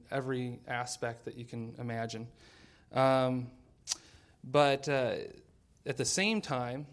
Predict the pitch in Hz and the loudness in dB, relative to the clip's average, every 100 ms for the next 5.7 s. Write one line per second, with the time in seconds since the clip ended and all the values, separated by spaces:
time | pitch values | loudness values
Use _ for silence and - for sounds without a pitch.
0 | - 147 110 90 85 65 - - _ - | -18 -16 -12 -10 -10 -14 -18 -20 _ -16
1 | 131 123 - 135 131 123 - _ _ _ | -12 -12 -8 -4 -4 -6 -10 _ _ _
2 | _ - - _ _ - - _ _ - | _ -20 -20 _ _ -20 -20 _ _ -4
3 | 208 196 175 156 139 135 139 143 135 135 | -2 -2 2 2 2 -2 2 2 2 0
4 | 131 - 139 - 143 135 131 131 131 127 | -2 2 2 2 -2 -2 0 0 0 0
5 | 120 - 127 123 123 120 117 | 0 0 0 0 -4 -4 -6